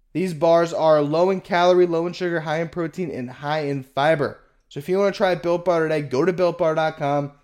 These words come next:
use the promo code Locked On to get twenty percent off your next order.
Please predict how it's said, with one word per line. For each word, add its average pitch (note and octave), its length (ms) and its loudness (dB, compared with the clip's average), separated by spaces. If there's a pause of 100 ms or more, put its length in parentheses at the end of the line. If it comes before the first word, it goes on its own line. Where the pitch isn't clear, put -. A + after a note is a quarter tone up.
(200)
use C3+ 160 -6
the D3 60 -6
promo D3 300 -4
code C3 220 -4
Locked C3 360 -2
On F#3 340 6 (380)
to C#3 80 -14
get C3+ 160 -6
twenty F3 240 -8
percent F3+ 320 -6
off F3 240 0
your D3 240 -2
next C#3 360 -4
order. D#3+ 420 -2